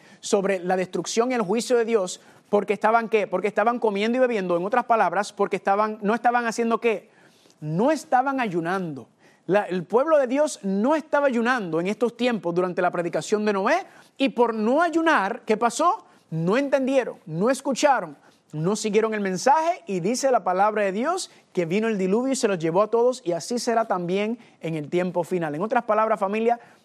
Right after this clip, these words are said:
aquí estamos viendo que la Biblia nos está diciendo que el ayuno está directamente ligado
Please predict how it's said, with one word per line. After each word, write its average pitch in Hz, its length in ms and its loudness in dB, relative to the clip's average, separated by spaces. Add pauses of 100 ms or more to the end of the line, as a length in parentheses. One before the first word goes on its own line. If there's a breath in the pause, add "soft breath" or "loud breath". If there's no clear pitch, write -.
(140)
aquí 160 260 -2
estamos 214 300 -2
viendo 214 260 0
que 208 100 0
la 175 100 0
Biblia 277 340 0
nos 262 120 -2
está 240 200 -2
diciendo 196 440 -2
que 190 120 -2
el 170 80 0
ayuno 165 600 -2 (260 loud breath)
está 185 300 -2
directamente 240 920 -2
ligado 208 760 -2